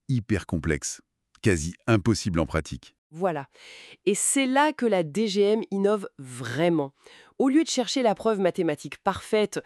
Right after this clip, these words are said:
Speaker 2: euh, quasi introuvable, elle s'inspire de Darwin, de l'évolution,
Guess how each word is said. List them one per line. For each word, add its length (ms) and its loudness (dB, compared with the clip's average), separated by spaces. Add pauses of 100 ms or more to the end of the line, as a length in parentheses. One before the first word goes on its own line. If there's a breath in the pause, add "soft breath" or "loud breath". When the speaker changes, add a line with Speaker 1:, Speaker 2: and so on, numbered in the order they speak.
(300 loud breath)
Speaker 2:
euh, 200 -4
quasi 560 -4 (120)
introuvable, 600 -2 (320 loud breath)
elle 140 2
s'inspire 480 0
de 100 0
Darwin, 640 0
de 200 -2
l'évolution, 800 -2